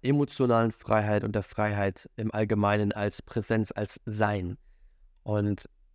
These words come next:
so verspüre ich auch wieder diesen Zug, wo es auch einfach hingeht. Weil alles führt im Endeffekt zu derselben Quelle hin. Und das ist,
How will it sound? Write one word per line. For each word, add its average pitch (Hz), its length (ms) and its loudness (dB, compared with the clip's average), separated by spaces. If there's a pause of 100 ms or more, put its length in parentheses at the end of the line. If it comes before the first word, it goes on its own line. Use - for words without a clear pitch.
(200)
so 120 220 4
verspüre 123 480 2
ich 107 100 -2
auch 107 140 -2
wieder 110 120 2
diesen 104 240 0
Zug, 127 400 0
wo 107 100 0
es - 80 -4
auch - 100 -6
einfach 107 300 -4
hingeht. 120 480 0 (380)
Weil 101 260 0 (480)
alles 156 400 2 (100)
führt - 300 2
im 120 120 0
Endeffekt - 680 -2 (880)
zu 113 360 0 (100)
derselben 113 520 2
Quelle 110 320 2
hin. 98 240 -4 (260)
Und 107 180 0
das 107 140 2
ist, 139 280 0